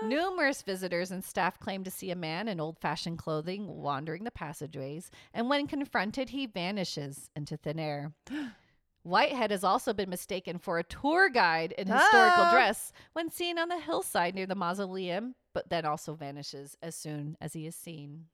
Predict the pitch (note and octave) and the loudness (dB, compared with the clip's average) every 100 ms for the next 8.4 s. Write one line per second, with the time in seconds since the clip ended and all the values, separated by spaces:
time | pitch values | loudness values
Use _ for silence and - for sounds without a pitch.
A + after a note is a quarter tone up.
0 | _ - E3 F3 E3+ E3 D#3+ G3+ G3+ G#3+ | _ -18 -14 -12 -12 -12 -8 -4 0 0
1 | G#3+ F#3+ G3+ - - D#4+ F4 - - F4 | 0 -4 -6 -10 -8 -6 -6 -10 -10 -4
2 | A4 A4+ A4+ A4 G#4+ G#4 G#4 _ _ - | -2 -2 -4 -4 -4 -6 -8 _ _ -6
3 | C#4+ D#4 - C#4+ D4 D#4 - F4+ C4+ C#4 | -4 -4 -4 -2 0 -2 -4 0 4 4
4 | D4+ C#4 C#4 B3+ C#4 F4+ G3 - - A#3+ | 2 -6 0 2 2 0 -2 -4 -10 -6
5 | A#3+ A#3 A#3+ B3 D4+ D4+ A#3+ B3 D4 F#3+ | -4 0 -2 -2 -4 0 2 2 2 2
6 | A#3+ B3+ C4 D4 C#4 _ A3+ - B3+ C#4+ | 2 4 2 -2 -10 _ -10 0 2 4
7 | A#3+ A#3+ - G4+ F#4+ - - F4+ G4+ A#3+ | 2 -2 0 2 2 -2 2 6 6 2
8 | A3 G#3 A3+ F4+ | -4 -6 -6 -8